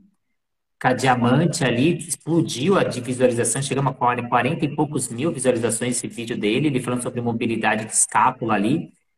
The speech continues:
exercício fantástico terrestre que ele deu. Então, quem não conhece, já segue o perfil, acabou de entrar aqui na live, Thiago underline Testas, fera aí da fisioterapia aí, tanto da, do Clube Pinheiros quanto da Seleção Brasileira, super recomendo.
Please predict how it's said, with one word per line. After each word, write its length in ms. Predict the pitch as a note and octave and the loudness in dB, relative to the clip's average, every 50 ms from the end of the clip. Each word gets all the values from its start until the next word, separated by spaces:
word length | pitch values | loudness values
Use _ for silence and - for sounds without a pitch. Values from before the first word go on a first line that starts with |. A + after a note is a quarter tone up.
| _ _ - | _ _ -6
exercício 440 | G#2+ A#2 A#2 A#2 D#3 D3+ C#3+ D3+ | -4 -2 0 2 2 2 2 0
fantástico 680 | C#3+ - D#3+ F#3 F3+ F#3 - A#2+ C3 C#3+ C#3+ - - B2+ | 0 0 0 0 2 2 2 2 2 2 0 -2 -6 -4
terrestre 640 | - - A#2+ A2+ G#2 A2+ A#2+ C#3+ D#3 - - - | 0 2 2 2 2 2 0 0 0 -2 -6 -6
que 80 | - - | -6 -4
ele 140 | A#2 A#2 A2 | -2 -2 -2
deu. 260 | G#2+ A2 A#2 C#3+ D#3 | 0 2 2 4 2
Então, 320 | D3 D3+ D3 C#3+ C#3+ C#3+ - - | 2 2 0 0 0 -2 -6 -4
quem 140 | - C#3 D3+ | -2 -2 0
não 160 | E3+ E3 D3 | 0 -2 -2
conhece, 340 | - D#3 C#3 C#3+ D3+ - - | -2 0 0 0 0 0 -2
já 80 | C#3+ | -2
segue 360 | C#3+ - - C#3 C#3+ D#3 F3 D#3 | -2 0 0 0 0 0 -2 0
o 60 | - | 2
perfil, 340 | D#3 C#3 C#3+ - - D3+ D3+ | 2 2 2 0 0 0 0
acabou 240 | D3 C3+ B2+ D3 | 0 0 0 0
de 80 | E3 F#3 | 0 0
entrar 180 | F3+ - F3 - | 0 -2 -4 -4
aqui 100 | - F3 | -2 -2
na 160 | F3 D#3 B2 | 0 2 4
live, 380 | A2+ A2+ A2+ A#2 G#2+ G#2 G2 | 4 4 2 2 0 -2 -4
Thiago 680 | - - - A#2+ A#2 B2 C#3+ D#3 D3+ D3+ D#3+ D#3+ D#3+ - - - _ _ - | -6 -4 0 2 4 4 4 4 2 2 0 0 0 -2 -8 -20 _ _ -6
underline 640 | B2 B2 C3 B2+ B2 B2 B2+ C#3+ D#3 D#3+ D3 - | -4 0 2 4 4 4 4 2 2 0 -2 -2
Testas, 760 | - A#2+ A#2+ A#2 A2+ A#2 - G#2 G2+ - - - - - - _ - | 0 2 2 2 0 -2 -4 -4 -4 -2 -2 -4 -4 -6 -10 _ -4
fera 320 | A#2+ B2 D3 D#3 D3 C#3+ | -2 0 2 2 2 2
aí 200 | C#3 C#3 C#3+ C#3 | 2 2 2 2
da 320 | C#3+ C3 B2 A2 G2 F#2 - - - _ _ _ _ | 2 2 2 2 2 -2 -4 -10 -18 _ _ _ _
fisioterapia 800 | - A#2 A#2+ B2+ B2 - B2 B2 A#2 A#2+ A#2+ - A#2+ A#2 A2+ A2 | -4 0 0 0 2 2 2 2 2 0 -2 -4 -2 0 0 2
aí, 460 | G#2+ G#2+ G#2+ A#2 C3 B2+ A#2 - - | 2 2 2 0 0 -2 -4 -6 -4
tanto 260 | - B2+ C#3+ C#3 - C#3 | -2 -2 -2 -2 -2 -2
da, 460 | B2+ C3 B2 A#2 G#2+ F#2+ F#2 F#2+ F#2+ - - _ _ _ _ _ _ | 0 2 2 4 2 2 0 -2 -6 -10 -16 _ _ _ _ _ _
do 60 | - | -14
Clube 260 | - - C#3 C3+ C3+ B2 - | -4 -2 0 0 0 -2 -4
Pinheiros 340 | - A2+ A2+ A#2+ B2+ B2+ - | -4 -4 -4 -2 -2 -4 -4
quanto 200 | - C#3+ C#3 - | -6 -6 -4 -2
da 100 | C#3+ C#3 | -2 -2
Seleção 400 | - C3+ C3 B2+ - - C3 B2 | 0 0 0 0 0 0 0 0
Brasileira, 600 | C3 C3+ B2+ B2 A2+ A2 G#2+ G#2+ G2+ G2 F#2 - | 0 0 -2 0 0 2 2 4 2 2 0 -2
super 400 | - - - C#3+ C#3 - D#3+ C#3+ | -6 -4 -4 -4 -2 0 0 2
recomendo. 600 | C#3 C#3 C#3+ D3+ C#3 B2 A#2 A2 G#2+ G2 F#2+ F2+ | 2 2 2 2 2 2 2 2 2 0 0 -2